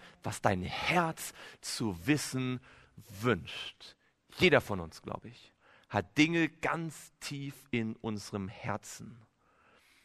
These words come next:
die wir uns wirklich wünschen zu wissen.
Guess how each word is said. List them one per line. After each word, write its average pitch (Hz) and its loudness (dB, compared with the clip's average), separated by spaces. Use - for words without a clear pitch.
die 120 2
wir 113 4
uns 101 -4
wirklich 135 -2
wünschen 110 -2
zu - -12
wissen. - -16